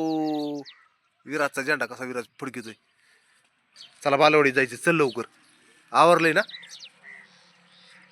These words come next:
दादा म्हणले होते, अं, विराजला घोडा का नाही आणला, घोडा नाही आणला,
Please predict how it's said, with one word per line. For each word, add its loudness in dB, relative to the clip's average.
दादा 6
म्हणले 0
होते, -4
अं, -8
विराजला 4
घोडा 6
का 2
नाही 4
आणला, 0
घोडा 4
नाही 6
आणला, 0